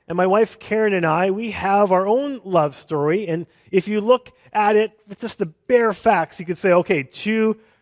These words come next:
uh, Christian people went to Bible school, started dating, and got married. It seems like your pretty typical love story, right? I mean, that's quite a few stories like that. But ours was a little bit different, uh, because in our story,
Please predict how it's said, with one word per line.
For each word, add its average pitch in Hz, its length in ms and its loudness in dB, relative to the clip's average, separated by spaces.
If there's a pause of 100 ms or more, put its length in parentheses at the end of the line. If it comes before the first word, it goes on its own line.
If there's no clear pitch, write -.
uh, 165 120 -4 (100)
Christian 247 400 -2
people 185 540 0 (120)
went 196 260 2
to 202 60 -2
Bible 175 300 2
school, 151 560 0 (200)
started 190 340 2
dating, 160 240 0
and 139 100 -6
got 131 160 0
married. 123 320 -4
It 160 100 -14
seems 220 300 -2
like 180 160 0
your 156 80 -4
pretty 165 300 -4
typical 156 520 -4
love 120 220 -4
story, 113 400 -12
right? 160 220 2
I 156 60 0
mean, 147 180 -2
that's 147 320 -2 (240)
quite 220 260 0
a 175 60 -4
few 156 160 -10
stories 120 420 -12
like 208 260 0
that. 120 220 -2
But 220 140 -6
ours 262 420 -2 (300)
was 170 180 2
a 170 60 0
little 160 180 0
bit 139 180 -4
different, 143 540 -4 (340)
uh, 220 120 -8
because 175 720 -2
in 147 220 -4
our 151 280 -4
story, 147 580 -10